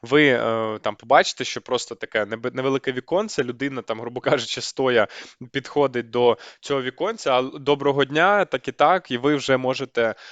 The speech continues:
е, якби відповідати на питання, які будуть у, м, офіцера до вас. Е, там є або російська, або англійська,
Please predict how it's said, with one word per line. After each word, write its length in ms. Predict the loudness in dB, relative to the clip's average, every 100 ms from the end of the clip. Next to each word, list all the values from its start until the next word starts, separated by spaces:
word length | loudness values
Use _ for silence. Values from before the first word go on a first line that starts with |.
| -8
е, 60 | 0
якби 380 | 0 0 -2 -4
відповідати 880 | -4 -8 _ -6 -4 2 2 2
на 120 | -6 -6
питання, 460 | -2 2 2 0
які 260 | -10 -6 -8
будуть 460 | -6 -8 -6 -8 -8
у, 280 | -6 -6 -8 -14 -20 -16
м, 120 | -6
офіцера 480 | -6 -6 -2 2 2
до 140 | 0
вас. 420 | 2 4 4 2 2
Е, 180 | 0
там 300 | 0 -2 -4
є 240 | -4 0 0
або 220 | 2 2
російська, 580 | 2 0 -4 -6 -4 -4
або 240 | -2 -2
англійська, 580 | -2 -6 -12 -6 -2 -2